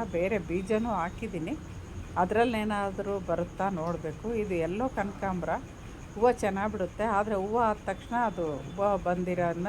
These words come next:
ಬಂಚು ತೆಗೆದು ಬಿಡಬೇಕು. ಆವಾಗ ಮತ್ತೆ ಚಿಗುರು ಹೂವು ಬಿಡೋಕ್ಕೆ ಸರಿ ಹೋಗುತ್ತೆ. ಇದು ಮುಳ್ಜಾಜಿ, ಸಣ್ಣ ಮುಳ್ಜಾಜಿ ಅಂತೀವಲ್ಲ ಅದು, ಆ,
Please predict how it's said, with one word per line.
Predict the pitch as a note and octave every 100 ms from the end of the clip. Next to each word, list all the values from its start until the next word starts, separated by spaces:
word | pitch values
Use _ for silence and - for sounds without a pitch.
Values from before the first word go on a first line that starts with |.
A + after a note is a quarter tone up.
| G#3+ E3+ D#3 - - -
ಬಂಚು | F3 F3+ - C#4 -
ತೆಗೆದು | E3 E3 G3+
ಬಿಡಬೇಕು. | F3+ D3 C3 - - - - - - - -
ಆವಾಗ | F3+ G3+
ಮತ್ತೆ | B3+ G3 - G#3+
ಚಿಗುರು | G#3 F#3+ F#3+ F3
ಹೂವು | F3+
ಬಿಡೋಕ್ಕೆ | E3+ E3+ F#3+ -
ಸರಿ | D3+
ಹೋಗುತ್ತೆ. | D#3 D#3+ C#3+ C#3+ A3 G#3+
ಇದು | F3 A#3
ಮುಳ್ಜಾಜಿ, | F#3 E3+ F3 F#3+ F3 D3+
ಸಣ್ಣ | C#3+ E3+ F3+
ಮುಳ್ಜಾಜಿ | F#3+ F3 E3 E3 D#3+
ಅಂತೀವಲ್ಲ | D3+ D3 D3+ D#3
ಅದು, | F3+ E3 D#3 E3 B3+ - - - - - -
ಆ, | E3+ D#3